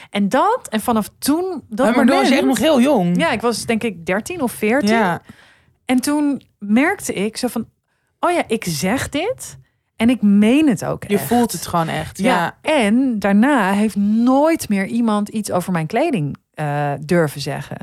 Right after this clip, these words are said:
Speaker 1: Dus ik merkte
Speaker 2: Wow.
Speaker 1: ook, "Oh, dit
Speaker 2: Ja.
Speaker 1: werkt." Dus als ik het echt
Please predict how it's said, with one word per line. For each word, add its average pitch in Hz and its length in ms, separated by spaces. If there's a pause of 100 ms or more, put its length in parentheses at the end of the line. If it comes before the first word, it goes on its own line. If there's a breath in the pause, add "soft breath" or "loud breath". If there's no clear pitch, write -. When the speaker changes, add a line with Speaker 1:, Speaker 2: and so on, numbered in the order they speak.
(160)
Speaker 1:
Dus 196 200
ik 233 140
merkte 190 320
Speaker 2:
Wow. 185 120
Speaker 1:
ook, 175 380
"Oh, 240 40
dit 175 180
Speaker 2:
Ja. 160 60
Speaker 1:
werkt." 202 680 (520 soft breath)
Dus 202 200
als 233 160
ik 254 80
het - 160 (120)
echt - 560